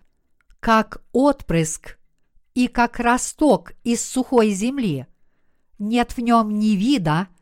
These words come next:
ни величия, и мы видели Его, и не было в Нём вида, который привлекал бы нас к Нему". Исайя, глава пятьдесят третья,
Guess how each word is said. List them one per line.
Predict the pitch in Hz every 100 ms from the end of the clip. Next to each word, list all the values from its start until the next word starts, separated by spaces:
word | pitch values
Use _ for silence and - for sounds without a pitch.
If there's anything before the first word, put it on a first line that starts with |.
| _ _ -
ни | 208 233 220
величия, | 226 214 277 - 170 156 143 175 - _ _ _ _ -
и | 254 240
мы | 254 240
видели | 214 285 208 214 214
Его, | 208 269 233 180 151 180 - _ _ -
и | 240 233
не | 233 220
было | 226 220
в | 214
Нём | 226 220 220
вида, | 202 262 185 151 170 - _ _ _
который | 240 226 240 233 226 - _
привлекал | 233 233 214 202 185 226 277 196
бы | 175
нас | 180 196 226 - -
к | -
Нему". | 240 269 226 147 123 - _ _ _ _ _ _ _
Исайя, | 269 294 - 196 165 156 160 214 - _ _ -
глава | 196 220 220 214 208 -
пятьдесят | 226 196 196 202 226 254 285
третья, | 247 202 147 - 165 220